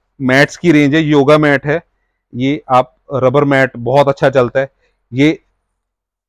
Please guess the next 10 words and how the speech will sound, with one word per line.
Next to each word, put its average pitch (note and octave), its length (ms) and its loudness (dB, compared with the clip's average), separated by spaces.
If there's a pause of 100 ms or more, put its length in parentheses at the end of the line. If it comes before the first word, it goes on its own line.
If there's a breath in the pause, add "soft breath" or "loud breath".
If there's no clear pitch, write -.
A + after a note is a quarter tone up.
(140)
आपको B2+ 280 -2
चिक - 260 -6
दिखा C#3+ 260 2
देता A#2+ 220 -2
हूँ, G3 120 -6 (720)
full F3+ 160 2
size D#3+ 340 2 (440)
double D3+ 280 4
bed D#3+ 200 4
की E3+ 340 -2